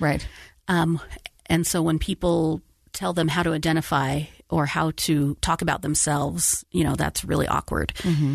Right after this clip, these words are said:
Speaker 2: And so if you're writing or, you know, doing a paper or something very official, yes, the, um, the guidelines say you should say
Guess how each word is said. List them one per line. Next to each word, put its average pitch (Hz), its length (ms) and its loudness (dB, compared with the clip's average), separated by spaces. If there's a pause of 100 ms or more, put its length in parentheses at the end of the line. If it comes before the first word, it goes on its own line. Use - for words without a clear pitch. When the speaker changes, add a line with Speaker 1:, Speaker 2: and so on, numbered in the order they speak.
Speaker 2:
And 185 120 -2
so 233 140 0
if 247 140 -4
you're 320 100 0
writing 196 600 0
or, 165 300 0 (100)
you 196 120 0
know, 160 60 2
doing 196 280 2
a 185 40 0
paper 180 480 0
or 165 60 2
something 180 380 0
very 170 200 2
official, 160 560 0 (300)
yes, 175 300 0
the, 160 500 2 (200)
um, 139 400 0 (1200)
the 170 120 -4
guidelines 156 480 0
say 151 300 2
you 151 160 0
should 151 200 -2
say 147 400 2